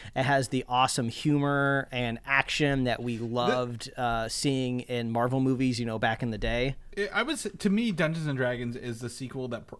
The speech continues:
Speaker 2: or is a movie that deserves a sequel the most out of anything we
Speaker 1: Oh,
Speaker 2: saw this
Speaker 1: yes.
Speaker 2: year.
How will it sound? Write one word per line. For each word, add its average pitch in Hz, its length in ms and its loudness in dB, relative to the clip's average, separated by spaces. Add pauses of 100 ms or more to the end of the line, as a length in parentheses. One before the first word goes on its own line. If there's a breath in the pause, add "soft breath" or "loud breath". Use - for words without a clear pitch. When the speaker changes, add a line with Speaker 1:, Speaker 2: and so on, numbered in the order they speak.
Speaker 2:
or 139 120 4
is 123 80 0
a 135 60 0
movie 147 200 -2
that 123 120 -2
deserves 120 280 -4
a 113 60 -4
sequel 117 320 -6
the 107 80 -6
most 113 400 -10 (120)
out 123 100 -4
of 117 40 -2
anything 127 300 -6
we 123 80 -2
Speaker 1:
Oh, 123 100 2
Speaker 2:
saw 127 140 -2
this 147 180 -2
Speaker 1:
yes. - 20 -2
Speaker 2:
year. 160 240 -2